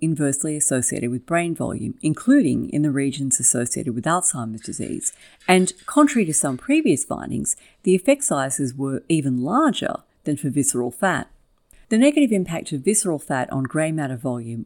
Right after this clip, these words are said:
while evident in all age groups, was most pronounced in younger people. In participants aged between twenty and thirty-nine, the odds ratio of having lower total grey matter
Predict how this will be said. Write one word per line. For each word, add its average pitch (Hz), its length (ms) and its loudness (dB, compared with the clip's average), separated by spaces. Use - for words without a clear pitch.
while 151 300 0
evident 139 380 0
in 131 100 -2
all 226 220 4
age 127 240 -2
groups, - 320 -6
was 175 160 -2
most 247 320 4
pronounced 151 560 -2
in 165 160 0
younger 139 340 -2
people. - 460 -8
In 214 100 0
participants 285 640 0
aged 170 220 0
between 139 360 -2
twenty 170 580 -6
and 143 120 -2
thirty-nine, 139 720 -4
the 185 120 4
odds 277 280 2
ratio 131 600 -2
of - 120 -4
having 147 400 -4
lower 202 320 4
total 165 360 -4
grey 147 280 -2
matter - 320 -4